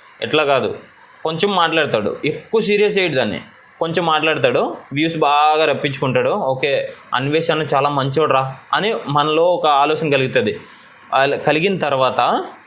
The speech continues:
అప్పుడు మళ్ళీ ఆపేస్తాడు, ఒక పది పదిహేను వీడియోలు చేసి ఆపేస్తాడు. దానికి వ్యూస్ తగ్గుతాయి. "ఏ, ఎప్పుడు ఇదే నచ్చ" అని చెప్పేసి మనం ఏం చేస్తాం, పెద్దగా ఓపెన్ చేసి చూడం కాబట్టి వ్యూస్ తగ్గగానే దాన్ని ఆపేస్తాడు. మళ్ళీ కొన్ని రోజులు ట్రావెల్ వీడియో చేసి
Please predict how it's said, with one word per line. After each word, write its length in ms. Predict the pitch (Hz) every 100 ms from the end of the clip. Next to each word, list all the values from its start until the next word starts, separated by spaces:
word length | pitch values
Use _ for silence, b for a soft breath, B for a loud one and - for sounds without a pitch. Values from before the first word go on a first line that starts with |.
| B B - -
అప్పుడు 280 | - 202 196
మళ్ళీ 580 | 180 202 240 320 370 -
ఆపేస్తాడు, 540 | 143 156 - 131 107 - - -
ఒక 240 | 131 139
పది 200 | 147 151
పదిహేను 300 | 160 143 139
వీడియోలు 280 | 139 143 165
చేసి 260 | 151 151 -
ఆపేస్తాడు. 520 | 131 127 135 - 117
దానికి 280 | 131 151 147
వ్యూస్ 380 | 127 156 196 180
తగ్గుతాయి. 500 | 156 165 175 104 - - B B B - -
"ఏ, 120 | 110 175 220
ఎప్పుడు 220 | 180 190
ఇదే 180 | 185 190
నచ్చ" 260 | 180 175
అని 140 | 185 175
చెప్పేసి 280 | 175 180 180
మనం 200 | 170 165
ఏం 160 | 180
చేస్తాం, 500 | 175 170 165 165 165 -
పెద్దగా 220 | 151 165
ఓపెన్ 300 | 170 160 165
చేసి 180 | 170 165
చూడం 340 | 147 120 110 131
కాబట్టి 360 | 139 156 170 202
వ్యూస్ 340 | 147 175 180
తగ్గగానే 460 | 160 160 160 165 208
దాన్ని 220 | 180 139
ఆపేస్తాడు. 480 | 135 139 - 107 - B B B 160
మళ్ళీ 220 | 196 220
కొన్ని 300 | 214 190 185
రోజులు 180 | 202 180
ట్రావెల్ 340 | 170 170 175
వీడియో 260 | 185 180 180
చేసి 520 | 165 160 156 147